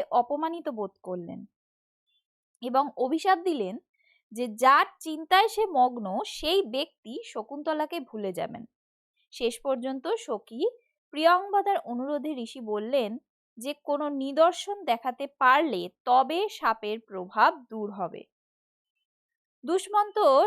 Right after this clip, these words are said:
রাজধানীর উদ্দেশ্যে বিদায় গ্রহণের সময় শকুন্তলাকে যে আংটি পরিয়ে দিয়েছিলেন সখীরা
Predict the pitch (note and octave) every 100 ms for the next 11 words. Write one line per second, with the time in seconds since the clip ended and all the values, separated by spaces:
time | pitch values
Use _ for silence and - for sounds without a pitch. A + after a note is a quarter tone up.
0 | D4 A#3+ A#3+ D4 D4+ F4+ D4+ C4 A3 C4
1 | C#4+ D4+ B3+ B3 A3+ A3+ A3 B3+ C4+ C#4
2 | - D#4+ D4 F#3+ G#3 - A3+ A#3 A#3+ A#3+
3 | A#3+ B3 G#3+ B3 D#4 E4+ F4+ F#4+ F#4+ A#3+
4 | B3 D4 E4 F4 F4 E4 G#3 A#3+ - B3+
5 | - E4+